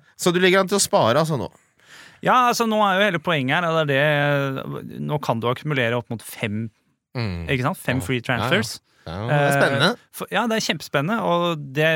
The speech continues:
Speaker 2: tror jeg i utgangspunktet var planen til hele verden. Nå,
Speaker 1: <laughs>
Speaker 2: nå skal vi bare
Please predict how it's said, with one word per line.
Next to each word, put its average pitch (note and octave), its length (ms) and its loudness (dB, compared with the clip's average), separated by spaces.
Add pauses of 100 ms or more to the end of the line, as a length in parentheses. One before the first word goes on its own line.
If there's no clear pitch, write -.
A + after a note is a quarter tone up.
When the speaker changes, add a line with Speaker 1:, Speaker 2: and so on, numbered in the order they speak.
(160)
Speaker 2:
tror C3 200 -2
jeg D#3+ 280 -2 (100)
i E3 160 -2 (160)
utgangspunktet A2 580 -8
var A#2 140 0
planen G#2 400 -2
til B2 100 -2
hele A2+ 200 -2
verden. G2+ 340 -6 (360)
Nå, C#3+ 120 4 (160)
Speaker 1:
<laughs> - 160 -20
Speaker 2:
nå C#3+ 80 -2
skal D#3 160 -2
vi D#3+ 80 0
bare C3+ 300 4